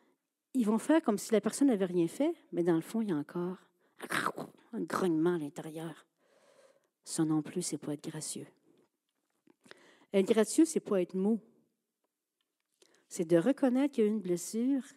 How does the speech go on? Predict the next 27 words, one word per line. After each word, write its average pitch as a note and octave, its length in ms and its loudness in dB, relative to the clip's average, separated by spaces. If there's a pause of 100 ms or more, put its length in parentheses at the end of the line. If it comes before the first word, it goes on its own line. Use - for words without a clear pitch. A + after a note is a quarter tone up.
(140)
et F#3+ 100 -4
de E3 140 -2
choisir G#3 1000 -4
de D#3+ 80 -8
pardonner. - 580 -12 (1200)
Parfois, A3+ 380 4
on C#4 40 4
est F3+ 180 0
tellement B3 480 2 (340)
facilement G3 1000 -4
irrité F#3+ 720 -4 (100)
pour F3 300 -6 (440)
tellement F3+ 380 -2
d'affaires. D#3+ 540 -12 (1120)
Puis G#3+ 80 -2
ça, A#3 220 6
c'est G#3 160 0
pas F#3+ 180 -2
une F3+ 100 -2
sainte F3 320 -2
colère. D3 640 -10 (400)
C'est - 240 -10
une F3 140 -2
colère G3 400 2
du F3 160 -4
nombril. E3+ 540 -2 (720)
Moi, D#3+ 220 -6